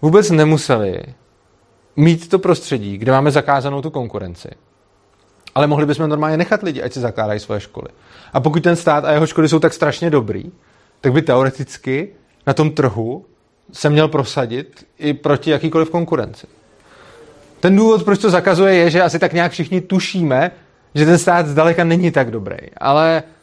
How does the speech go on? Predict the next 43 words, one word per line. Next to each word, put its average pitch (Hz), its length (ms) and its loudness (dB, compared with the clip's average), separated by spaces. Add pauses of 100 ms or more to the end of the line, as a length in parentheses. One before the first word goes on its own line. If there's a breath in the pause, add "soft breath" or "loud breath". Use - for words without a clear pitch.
(180 soft breath)
málo 165 220 4
kdo 185 120 2
z 170 60 -4
toho 175 180 0
už 180 100 -2
potom 190 300 -4
vyvodí 165 340 0
ten 185 180 -2
závěr, 160 680 -2
že 160 320 -2
když 165 280 -4
není 147 280 2
tak 151 200 0
dobrý, 156 440 0 (360 loud breath)
že 139 120 0
by 160 420 2 (420)
teda 147 200 4
bylo 135 480 0
vhodný, 139 400 0
aby 156 120 -4
byl 165 140 -2
nahrazen. 151 440 -4 (440 soft breath)
A - 80 0
pokud 170 260 0
je, 160 200 4
no, 190 80 0
tak 180 120 0
by 170 60 -2
mělo 175 180 0
být 175 200 0
aspoň - 260 -2
umožněno, 185 420 4
aby 170 140 2
byl 160 140 -2
nahrazen, 143 420 -2
a 120 40 -2
on 139 180 -4
nahrazen 135 360 -2
nebude. 131 380 4
Což 113 160 -6
znamená, 127 340 2
že 131 100 2
jako 131 220 2